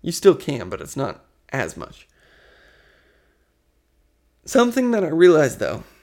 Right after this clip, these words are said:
was that when you write down things that you basically have to do, it takes all the joy out of doing it, because now it's something you have to do.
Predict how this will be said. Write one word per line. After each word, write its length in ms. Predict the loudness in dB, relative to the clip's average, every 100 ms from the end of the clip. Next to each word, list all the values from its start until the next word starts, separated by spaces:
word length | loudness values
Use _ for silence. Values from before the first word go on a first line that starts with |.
| _ _ _ _ _ _ _ _ _ _ _ _ _ _ _ _ _
was 180 | -4 -2
that 460 | 2 2 2 -2 -12 _ -2
when 240 | 0 2
you 640 | 4 4 4 2 -2 -10 -18 _ _ _ _ _ _ _ _ _ _ _ _ 0
write 260 | 2 2
down 320 | 2 2 2 -4
things 440 | -4 -2 -2 -2
that 120 | -4
you 380 | -4 -4 -4 -8 -16 _ _ _ -10
basically 380 | -8 -2 -2 -2
have 340 | -4 -10 -10
to 100 | -12
do, 280 | -8 -8 -10 _ _ _ _ _ _ _ _ _ _
it 140 | 0
takes 240 | 2 2 4
all 180 | 2
the 120 | 2 -2
joy 360 | 0 2 0
out 80 | -2
of 140 | -4
doing 240 | -6 -10 -12
it, 100 | -18 _ _ _ _ _ _ _ _ _
because 240 | 2 2 4
now 200 | 4 2
it's 120 | 0
something 320 | -4 -4 -6
you 100 | -6
have 320 | -6 -10 -10
to 80 | -16
do. 220 | -18 -20